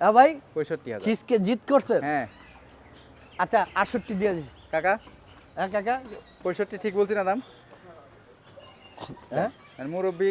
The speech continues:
Speaker 2: এখন যদি আপনি
Speaker 1: ভাই,
Speaker 2: মন করেন।
Speaker 1: প্লাটিনা পঁয়ষট্টি হাজার, তাও আবার এত সুন্দর কন্ডিশনে।
Speaker 2: ভাই,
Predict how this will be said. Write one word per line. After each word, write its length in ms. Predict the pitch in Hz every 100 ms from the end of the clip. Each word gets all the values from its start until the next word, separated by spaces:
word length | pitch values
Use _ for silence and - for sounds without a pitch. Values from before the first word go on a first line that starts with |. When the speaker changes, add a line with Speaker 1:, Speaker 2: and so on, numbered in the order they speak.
| 190
Speaker 2:
এখন 140 | 185 196 190
যদি 100 | 196
আপনি 120 | 175 196
Speaker 1:
ভাই, 120 | 240 185
Speaker 2:
মন 100 | 196 185
করেন। 160 | 147 113 254
Speaker 1:
প্লাটিনা 360 | 302 285 285 233
পঁয়ষট্টি 360 | 269 277 285 285 277
হাজার, 200 | 269 262 -
তাও 140 | 208 247
আবার 140 | 269 262 247
এত 80 | 277 254
সুন্দর 200 | 254 254
কন্ডিশনে। 380 | 262 262 262 254
Speaker 2:
ভাই, 100 | 196